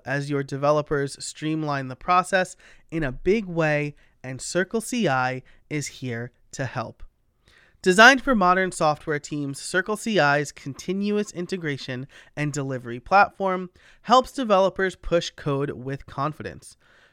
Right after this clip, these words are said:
Trusted by thousands of companies, from four-person startups to Fortune five hundred businesses, Circle C I helps teams take their software from idea to delivery quickly, safely,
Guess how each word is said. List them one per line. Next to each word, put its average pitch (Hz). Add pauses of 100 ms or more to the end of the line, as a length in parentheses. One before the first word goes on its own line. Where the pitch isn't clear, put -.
Trusted 240
by 240
thousands 175
of 123
companies, 156
from 117
four-person 143
startups 165
to -
Fortune 120
five 113
hundred 226
businesses, 123 (340)
Circle 254
C 269
I 170 (280)
helps 226
teams 180 (120)
take 190
their 151
software 160
from 131
idea 160
to 220
delivery 147 (320)
quickly, 240 (300)
safely, 220